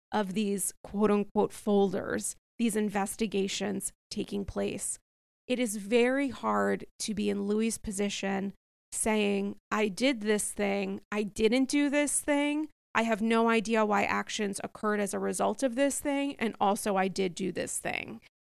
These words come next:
And that is what we watched happen over the course of forty-four minutes plus commercials. So back to the things that Louis allegedly did.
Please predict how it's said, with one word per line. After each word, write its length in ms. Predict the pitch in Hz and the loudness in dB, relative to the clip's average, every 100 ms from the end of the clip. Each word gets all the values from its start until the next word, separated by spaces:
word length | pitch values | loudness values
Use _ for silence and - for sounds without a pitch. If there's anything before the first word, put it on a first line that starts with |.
| _ - | _ 0
And 220 | 233 226 | 2 4
that 220 | 226 233 | 4 4
is 180 | 254 208 | 2 2
what 340 | 208 214 - | 0 0 -2
we 200 | 185 202 | -2 -2
watched 460 | 190 196 196 - - | 2 2 0 -4 -8
happen 560 | 202 202 190 202 190 - | -2 -2 -2 -2 -2 -2
over 240 | 202 185 | -2 0
the 100 | 202 | -2
course 400 | 190 - 202 - | -2 -2 -2 -2
of 120 | 208 | -4
forty-four 500 | - 185 185 - 196 | -4 -4 -4 -4 -4
minutes 600 | 185 190 - - - - - - | -4 -4 -4 -6 -8 -12 -14 -16
plus 240 | - 175 - | -8 -8 -8
commercials. 680 | - 156 - - - - - _ _ _ | -14 -14 -12 -10 -10 -12 -16 _ _ _
So 160 | - 247 | 0 2
back 340 | - 330 - | 4 2 0
to 120 | - 392 | -4 2
the 140 | 381 | 2
things 400 | - 302 294 254 | 2 0 0 0
that 180 | 269 - | -2 0
Louis 320 | 226 226 226 | 0 2 2
allegedly 580 | 214 196 190 185 196 202 | 2 2 0 -2 -4 -4
did. 380 | - - - | -6 -8 -10